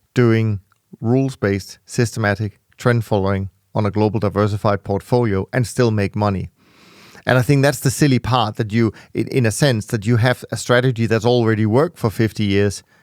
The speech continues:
but also I think it's gonna work in the next thirty years. So, all right, let's move on to a question from Ravi. Um, Ravi writes, We're heading for low growth and high inflation, I E stagflation.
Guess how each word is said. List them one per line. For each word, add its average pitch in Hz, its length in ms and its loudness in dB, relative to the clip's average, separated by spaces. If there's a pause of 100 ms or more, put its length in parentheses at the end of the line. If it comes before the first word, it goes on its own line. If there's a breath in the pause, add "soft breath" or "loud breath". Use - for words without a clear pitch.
(220 soft breath)
but 131 140 2
also 120 360 2
I 101 80 2
think 104 220 -2
it's 95 100 -8
gonna 104 180 0
work 95 280 0
in 98 100 -2
the 95 80 -2
next - 380 -6 (300)
thirty 98 260 -2
years. 92 360 -8 (140)
So, 98 340 -2 (1160 loud breath)
all 160 160 4
right, 101 260 2 (180)
let's 156 300 0
move 208 180 0
on 165 160 2
to 175 100 0
a 165 40 2
question 151 380 0
from 127 360 0
Ravi. 117 500 2 (300)
Um, 127 720 2
Ravi 120 260 2
writes, 127 420 0
We're 127 200 2
heading 196 360 0
for - 180 0
low 127 300 4
growth 135 420 0
and 110 120 -2
high 117 200 0
inflation, 110 580 0
I 117 140 2
E 113 340 -2
stagflation. 127 840 -2